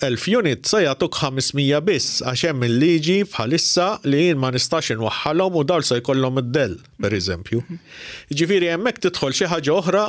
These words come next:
element importanti huwa l-onestà. Kemm inti onest biex tgħid li dak il-persuna li xtrat minn għandek il-prodott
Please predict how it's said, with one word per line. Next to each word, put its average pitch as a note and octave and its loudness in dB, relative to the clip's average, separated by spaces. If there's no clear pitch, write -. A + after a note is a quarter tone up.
element C3+ 0
importanti D3+ 0
huwa F#3+ 4
l-onestà. E3+ 0
Kemm G3+ 0
inti F#3+ 0
onest D#3 2
biex D3 0
tgħid E3 2
li C#3 4
dak C3+ -2
il-persuna C3 2
li B2+ 2
xtrat C3+ -2
minn B2 -2
għandek A#2+ -2
il-prodott E3 0